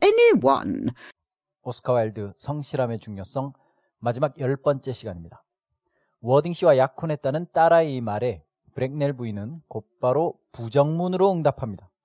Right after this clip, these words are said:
Speaker 2: "네가 약혼을 하긴 누구랑 약혼을 해?" 결국 이런 말인데 이걸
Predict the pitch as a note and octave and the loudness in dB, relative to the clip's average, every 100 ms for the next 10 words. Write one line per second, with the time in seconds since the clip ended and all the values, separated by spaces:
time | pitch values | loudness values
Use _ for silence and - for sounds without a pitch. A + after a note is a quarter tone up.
0 | _ _ - B2+ D3 B2 A#2+ - D#3 C#3+ | _ _ -16 -4 0 2 0 -4 -2 -2
1 | E3+ D#3 A#2+ C#3 B2 A2 - A#2 A#2 F#3+ | -2 -8 -4 -4 -4 -8 -8 -8 -2 -2
2 | A#2 _ _ _ _ - C#3 D3+ D3 D3 | -4 _ _ _ _ 0 0 -2 0 0
3 | C#3+ B2+ A2 A2+ F#2 _ _ _ - A#2 | 2 -2 -2 -6 -6 _ _ _ -10 0
4 | C#3+ | 0